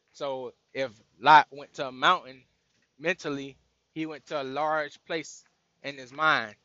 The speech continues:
You see what I'm saying? He say he went to a cave. A cave is, is dark, depression. You see what I'm saying? And it's large also. So since he went to,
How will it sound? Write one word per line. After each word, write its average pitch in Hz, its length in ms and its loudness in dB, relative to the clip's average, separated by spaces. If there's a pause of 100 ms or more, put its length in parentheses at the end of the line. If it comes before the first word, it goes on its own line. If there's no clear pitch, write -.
(1160)
You 123 80 -20
see 147 100 -12
what 135 80 -8
I'm 131 60 -16
saying? 147 300 -4 (340)
He 110 80 -20
say 143 220 -2
he 143 80 -8
went 147 200 -18
to 147 100 -6
a 127 40 -6
cave. 151 540 0
A 113 80 -18
cave 156 380 -4
is, 123 140 -20 (180)
is 123 180 -18
dark, 143 320 0 (540)
depression. 160 500 -8 (1160)
You - 60 -20
see 139 100 -18
what 131 60 -14
I'm 131 60 -20
saying? 151 320 -2 (280)
And 127 120 -14
it's 120 160 -16
large 143 380 0
also. 156 440 -10 (840)
So 135 440 -10 (800)
since 143 340 -16
he 170 140 -14
went 165 240 -16
to, 143 140 -10